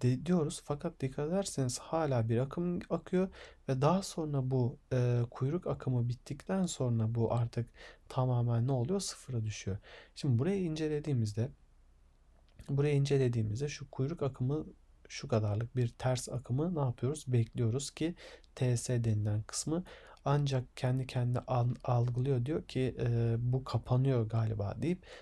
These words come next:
ne yapıyor? Buradaki akım artık ne yapıyor? Kapanma moduna geçiyor. Burada ise dikkat ederseniz artık base akımını biz kesiyoruz. Kestiğimizden dolayı ne oluyor? Buradaki bir, e, base akımı sıfıra düşüyor.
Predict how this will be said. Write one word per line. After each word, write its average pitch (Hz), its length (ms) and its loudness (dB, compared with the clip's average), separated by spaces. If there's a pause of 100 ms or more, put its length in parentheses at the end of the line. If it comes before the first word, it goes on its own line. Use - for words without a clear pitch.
(160)
ne 139 60 4
yapıyor? 131 360 0
Buradaki 117 420 0
akım 117 260 -2
artık 113 400 -4
ne 120 100 0
yapıyor? 127 380 0
Kapanma 123 540 0
moduna 120 420 2
geçiyor. 104 380 -2 (380)
Burada 151 200 2
ise 143 220 -2
dikkat 131 240 -2
ederseniz 135 440 -2
artık 127 300 -2
base 127 380 2
akımını 117 420 0
biz 120 180 -4
kesiyoruz. 123 720 -2 (340)
Kestiğimizden 127 960 0
dolayı 117 300 2
ne 135 40 0
oluyor? 127 380 0
Buradaki 117 520 -2
bir, 151 180 -4 (580)
e, 120 380 2 (100)
base 127 380 4
akımı 165 280 -2
sıfıra 123 640 0
düşüyor. 104 380 -2